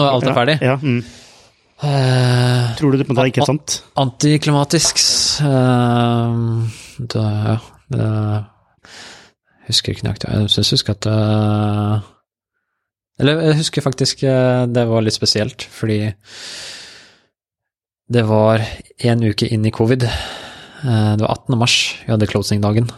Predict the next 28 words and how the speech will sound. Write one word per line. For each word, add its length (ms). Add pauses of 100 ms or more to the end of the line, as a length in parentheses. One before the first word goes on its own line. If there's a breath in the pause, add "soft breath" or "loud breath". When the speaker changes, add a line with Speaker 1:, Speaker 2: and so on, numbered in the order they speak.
Speaker 2:
Ja. 120
Speaker 1:
Eh, 720
og 160
attende 220
mars 180
da 140
var 160
jo 140 (460)
sånn 160
akkurat 300
da, 100 (400)
så 160
det 80
var 120
morsomt, 260
fordi, 240 (420 loud breath)
det 80
var 80
ikke 140
morsomt, 220
mener 200
jeg. 160
Eh, 320
det, 140 (1000)
fordi 180
de 140
hadde 260
jo 100